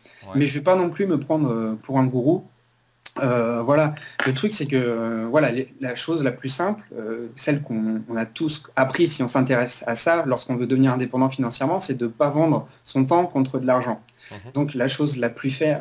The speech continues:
Speaker 2: le plus, le plus dur à faire, c'est en ce moment, c'est investir dans des actifs,
Speaker 1: Mhm.
Speaker 2: donc, euh, investir dans des biens immobiliers, par exemple, euh, dans ces choses-là, donc, qui vont, euh, travailler pour nous pendant qu'on fait autre chose.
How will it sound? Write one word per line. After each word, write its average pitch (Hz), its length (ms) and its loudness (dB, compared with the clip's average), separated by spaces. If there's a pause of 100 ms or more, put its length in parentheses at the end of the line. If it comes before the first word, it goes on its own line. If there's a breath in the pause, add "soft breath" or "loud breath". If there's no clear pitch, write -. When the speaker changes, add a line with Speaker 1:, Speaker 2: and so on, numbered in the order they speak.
Speaker 2:
le 123 200 0
plus, 131 200 -4
le 123 160 2
plus 139 140 -2
dur 147 140 4
à 143 100 4
faire, 147 340 2
c'est - 220 -8
en 117 80 -2
ce - 120 -6
moment, 143 240 6
c'est 131 300 0
investir 143 600 2 (280 soft breath)
dans 131 120 2
des 127 160 0
actifs, - 480 0 (640)
Speaker 1:
Mhm. - 80 -10
Speaker 2:
donc, 131 240 0
euh, 110 100 0
investir 135 480 0
dans 123 140 -6
des 117 120 0
biens 143 160 2
immobiliers, 135 580 4 (400)
par 113 120 -2
exemple, 123 380 0 (480 soft breath)
euh, 107 400 0
dans 131 100 4
ces 131 140 -4
choses-là, 127 400 2
donc, 151 340 2
qui - 160 -6
vont, 135 340 6
euh, 117 60 -2
travailler 139 320 4
pour 131 240 -2
nous 160 320 6
pendant 123 220 2
qu'on 135 160 -4
fait 131 120 -4
autre 117 160 -4
chose. 107 320 -6